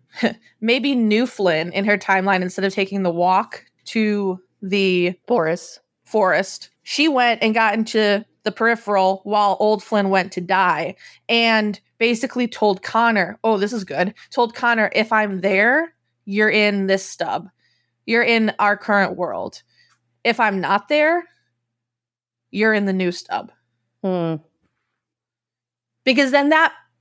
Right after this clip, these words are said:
Speaker 1: puts Connor, that gives her a, a current day confidant in her plan.
Speaker 2: Yeah.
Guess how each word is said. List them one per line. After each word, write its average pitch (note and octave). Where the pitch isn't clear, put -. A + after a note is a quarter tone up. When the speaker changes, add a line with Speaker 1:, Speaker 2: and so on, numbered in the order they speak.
Speaker 1:
puts -
Connor, A#3
that C#4
gives D4+
her C#4
a, G#3+
a G#3+
current C#4+
day A#3
confidant G3+
in G#3
her F#3+
plan. G#3
Speaker 2:
Yeah. G#3+